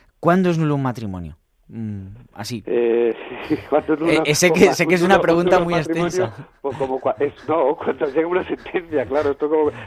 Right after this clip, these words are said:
Speaker 2: mientras al momento todos son presuntos, hasta que uno no llega a una sentencia de un tribunal, no se condena a una persona. Bueno, pues en este caso,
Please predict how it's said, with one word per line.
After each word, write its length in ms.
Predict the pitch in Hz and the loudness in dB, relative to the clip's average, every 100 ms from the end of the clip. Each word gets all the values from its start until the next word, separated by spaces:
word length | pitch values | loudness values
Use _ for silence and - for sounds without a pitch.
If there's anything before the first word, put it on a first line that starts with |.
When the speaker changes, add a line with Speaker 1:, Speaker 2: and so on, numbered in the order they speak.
| - | -10
Speaker 2:
mientras 280 | 143 139 151 | -6 -2 -2
al 40 | |
momento 340 | 143 156 165 165 | 0 -2 -4 -4
todos 140 | 180 | -4
son 140 | 180 170 | -4 -4
presuntos, 540 | 139 - 165 147 131 | -4 -4 -4 -4 -4
hasta 220 | 127 131 | -4 -6
que 100 | 123 | -6
uno 160 | 139 143 | -6 -4
no 80 | 147 | -2
llega 100 | 156 | 0
a 60 | 160 | 0
una 100 | 156 | -4
sentencia 360 | 151 151 151 | -6 -6 0
de 40 | 156 | 0
un 80 | 151 | 0
tribunal, 460 | 151 156 160 165 - | -4 -2 -2 -4 -6
no 120 | 143 | -10
se 140 | - 151 | -4 -4
condena 300 | 131 135 135 | -2 -4 -2
a 40 | |
una 120 | 123 | -2
persona. 420 | 120 113 135 156 127 | -4 -4 -2 0 0
Bueno, 240 | 127 139 | -2 -4
pues 180 | 117 110 | -6 -6
en 80 | 123 | -6
este 160 | 139 | -6
caso, 260 | 131 135 147 | -4 -2 -4